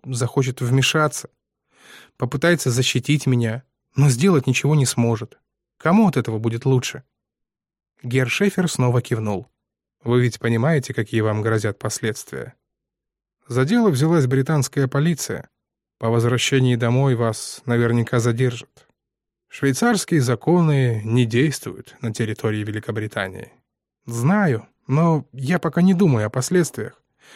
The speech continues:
Просто не хочу, чтобы мистер Питерсон забивал себе голову всеми этими вещами. Только не сейчас». «М, хорошо», сказал Герр Шефер. «Тогда позволю себе задать вам ещё один вопрос. Итак,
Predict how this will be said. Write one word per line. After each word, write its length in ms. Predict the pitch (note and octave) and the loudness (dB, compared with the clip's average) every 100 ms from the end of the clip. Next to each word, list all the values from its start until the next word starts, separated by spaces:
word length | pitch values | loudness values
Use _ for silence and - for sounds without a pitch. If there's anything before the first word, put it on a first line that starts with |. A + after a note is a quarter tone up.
| - - | -18 -4
Просто 300 | G3 - D#3+ | -2 2 2
не 100 | E3+ | 2
хочу, 280 | A3 A#3+ | 2 2
чтобы 240 | F3+ C#3+ C3+ | 2 2 2
мистер 340 | D3 - C#3 | 2 0 -2
Питерсон 460 | G3+ G3 C3 - A#2+ | 0 0 0 0 2
забивал 380 | B2+ D3 E3+ C#3 | 2 4 2 2
себе 220 | D3 C3+ | 0 0
голову 420 | C#3 E3+ B2 A2 | 2 4 4 0
всеми 260 | - A#2+ G#2+ | -4 -2 -2
этими 220 | - A2 | -2 -2
вещами. 520 | C#3 - D#3 A2+ - _ _ _ _ _ _ _ - | 0 0 -2 -2 -6 _ _ _ _ _ _ _ -8
Только 500 | D#3 C3+ C3 A#2 - _ _ - | -6 -2 -2 -2 -6 _ _ 0
не 160 | C#3 | 0
сейчас». 560 | C#3 E3 - D#3+ A2 - _ _ _ _ _ _ _ _ _ _ - | 0 -4 -2 -2 -4 -14 _ _ _ _ _ _ _ _ _ _ -18
«М, 300 | G#2+ - - _ | -18 -18 -20 _
хорошо», 580 | - - E3+ D3+ - - - - _ | -8 -4 -2 -2 -4 -8 -12 -20 _
сказал 420 | - - B2 A#2 A2 | -14 -4 0 0 0
Герр 180 | A2+ | -2
Шефер. 420 | - A#2+ - - _ _ _ _ _ _ _ _ _ | -4 -8 -10 -16 _ _ _ _ _ _ _ _ _
«Тогда 280 | B2 D3 F#3+ | -4 0 0
позволю 400 | E3 C3+ E3 C#3+ | 0 2 2 2
себе 240 | C3+ C#3+ | 0 0
задать 320 | B2 A#2+ C3 | 0 0 -2
вам 160 | B2+ A#2+ | 0 0
ещё 300 | B2 - B2+ | 0 0 -2
один 220 | A2+ G2+ | -2 -6
вопрос. 520 | G2 - F#2+ - - _ _ _ _ _ _ _ _ _ - | -10 -8 -10 -10 -18 _ _ _ _ _ _ _ _ _ -6
Итак, 600 | B2+ C3 G3 F#3+ - | -6 0 -2 -2 -16